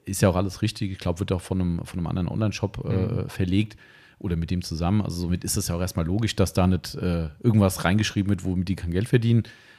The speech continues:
Speaker 1: Aber es ist halt dann nicht ganz so, ich, mutmaßlich nicht so fachlich,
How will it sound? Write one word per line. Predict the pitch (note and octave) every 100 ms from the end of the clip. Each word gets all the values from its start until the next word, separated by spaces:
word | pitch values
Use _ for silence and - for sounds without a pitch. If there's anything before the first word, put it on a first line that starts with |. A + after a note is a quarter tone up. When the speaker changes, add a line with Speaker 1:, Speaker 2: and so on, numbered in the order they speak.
| _ _
Speaker 1:
Aber | F#2 F#2 F#2
es | F#2
ist | F2+ -
halt | F2
dann | F#2 F2+
nicht | F#2 -
ganz | F2 F#2+ -
so, | F#2+ F2+ E2+ D#2+ - _ _ _ _ _ -
ich, | - -
mutmaßlich | - C#3 F3 A2+ A2 - -
nicht | G#2+
so | -
fachlich, | G2+ - A2 G#2+ F#2+ -